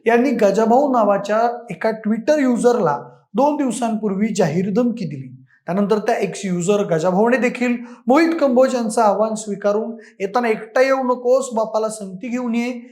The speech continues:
मी पण वाट बघतोय," असं उत्तर दिलं. म्हणजे या ट्विट वॉर नंतर या दोन्ही पोस्टवर नेटकऱ्यांच्या कमेंटचा पाऊस पडला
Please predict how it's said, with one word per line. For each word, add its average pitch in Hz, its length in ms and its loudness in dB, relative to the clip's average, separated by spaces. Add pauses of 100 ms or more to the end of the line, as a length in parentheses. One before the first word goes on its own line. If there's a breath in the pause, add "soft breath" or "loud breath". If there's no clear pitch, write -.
(160 loud breath)
मी 226 80 0
पण 240 200 2
वाट 220 260 6
बघतोय," 233 500 0
असं 233 260 -4
उत्तर 247 320 0
दिलं. 247 360 0 (360 loud breath)
म्हणजे 311 240 0
या 339 100 6
ट्विट 311 380 -2
वॉर 269 300 0
नंतर 247 360 -2
या 254 160 -2
दोन्ही 208 380 -6
पोस्टवर 214 640 -8
नेटकऱ्यांच्या 185 640 -10
कमेंटचा 180 520 -10
पाऊस 170 340 -10
पडला 185 480 -2